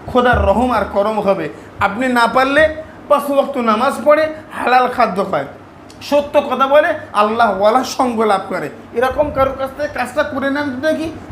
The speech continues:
খোদার রহম আর করম হয় কিনা। আপনি বোঝেন না, সেটা আপনার দোষ, আপনি জানেন না, সেটা আপনার অপরাধ। তার মানে এই নয়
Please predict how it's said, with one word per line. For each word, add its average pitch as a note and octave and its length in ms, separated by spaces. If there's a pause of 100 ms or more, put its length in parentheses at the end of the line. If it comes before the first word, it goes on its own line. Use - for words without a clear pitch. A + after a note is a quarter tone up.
(120)
খোদার C4 280
রহম B3+ 240
আর C#4+ 100
করম C4 340
হয় C4+ 240
কিনা। D4 200 (1700)
আপনি E4 280
বোঝেন D4+ 500
না, E4 220
সেটা E4 280
আপনার D#4+ 520
দোষ, B3+ 240 (640)
আপনি A#3+ 280
জানেন C#4+ 360
না, D4+ 240
সেটা D4+ 240
আপনার D4 320
অপরাধ। D#4 500 (760)
তার D4+ 180
মানে D#4 180
এই F4 300
নয় C4+ 220